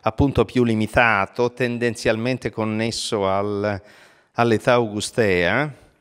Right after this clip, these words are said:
e soprattutto li vede come fenomeni interconnessi, cioè inscindibili, eh, che analizza e con effetti reciprochi, reciproci nelle, in direzione duplice, che analizza nelle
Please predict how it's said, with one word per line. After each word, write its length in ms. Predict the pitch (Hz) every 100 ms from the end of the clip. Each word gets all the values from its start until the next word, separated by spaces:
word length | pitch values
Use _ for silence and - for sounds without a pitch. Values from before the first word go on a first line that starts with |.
| _ - _ _
e 100 | 135
soprattutto 720 | - 170 208 208 180 175 165
li 140 | 143
vede 320 | 131 160 151 -
come 240 | 147 135
fenomeni 1120 | - 123 135 151 147 143 131 127 120 - 131
interconnessi, 1300 | 147 131 - 113 101 117 104 104 107 87 - - 110
cioè 300 | 113 - 107
inscindibili, 1300 | 113 113 120 - - 107 107 110 101 90 92 123 156 - _ _ _ _ _ _ _ _
eh, 360 | 120 117 110 -
che 240 | 180 170
analizza 800 | 147 165 160 131 120 117 147 147
e 120 | 135
con 220 | - 139
effetti 540 | 127 - 135 127 - 117
reciprochi, 680 | 110 - 156 - 98 - 92 -
reciproci 640 | 120 117 156 127 95 - 101
nelle, 420 | 104 104 101 95
in 480 | 92 95 98 92 87
direzione 560 | 98 101 - 139 123
duplice, 800 | 110 135 - 101 90 135 147 151 - - - - _
che 140 | 135
analizza 520 | 147 165 170 151 143
nelle 640 | 135 147 151 151 147 139